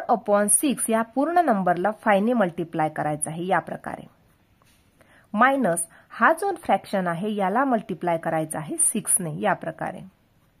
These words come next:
यालाच आपण क्रॉस मल्टिप्लिकेशन असे म्हणतो, म्हणजे पहिल्या नंबरने दुसऱ्या नंबरच्या डिनॉमिनेटरला मल्टिप्लाय केलं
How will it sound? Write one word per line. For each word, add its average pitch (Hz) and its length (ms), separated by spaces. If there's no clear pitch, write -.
यालाच 233 360
आपण 240 320
क्रॉस 339 240
मल्टिप्लिकेशन 202 720
असे 170 240
म्हणतो, 165 340
म्हणजे 233 160
पहिल्या 214 400
नंबरने 185 640
दुसऱ्या 277 380
नंबरच्या 196 540
डिनॉमिनेटरला 247 680
मल्टिप्लाय 277 520
केलं 269 300